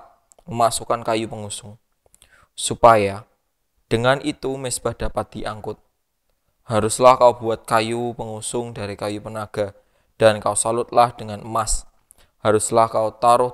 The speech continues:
tempat pembakaran itu di depan tabir penutup tabut hukum, di depan tutup-tutup pendamaian yang di atas loh hukum, di mana aku akan bertemu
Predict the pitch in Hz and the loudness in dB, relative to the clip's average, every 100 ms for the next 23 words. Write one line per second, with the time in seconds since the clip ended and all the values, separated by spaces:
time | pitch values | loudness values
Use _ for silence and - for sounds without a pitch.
0 | - 120 - 135 131 - 117 110 - 113 | -8 -14 4 8 8 4 -8 -8 -6 -8
1 | 117 - 143 - 147 139 - 107 - 101 | -8 -8 -12 -6 -6 -6 -8 -14 -12 -8
2 | 110 104 101 104 - 107 95 - 123 113 | -6 -6 -8 -10 -8 -10 -8 -8 -8 -6
3 | 131 - _ _ - - - - _ - | -6 -8 _ _ -4 -4 -12 -20 _ -10
4 | 107 98 _ _ _ _ _ _ _ _ | -10 -10 _ _ _ _ _ _ _ _
5 | - 120 - 120 123 - 117 113 - 117 | -12 -12 6 6 6 0 -12 -12 -12 -12
6 | 120 - - 123 107 107 107 104 110 139 | -10 -8 -8 -8 -8 -8 -8 -8 -8 -10
7 | - _ _ _ _ 120 127 123 - _ | -14 _ _ _ _ 6 6 6 0 _
8 | _ _ - - 120 - 117 - 120 110 | _ _ -10 2 2 4 -4 -6 -10 -10
9 | 98 113 107 _ _ _ _ _ - 110 | -12 -12 -14 _ _ _ _ _ -14 -6
10 | 113 113 127 143 127 - 131 123 117 107 | -4 4 6 6 4 0 0 0 -4 -8
11 | 107 113 107 101 95 | -10 -10 -10 -14 -18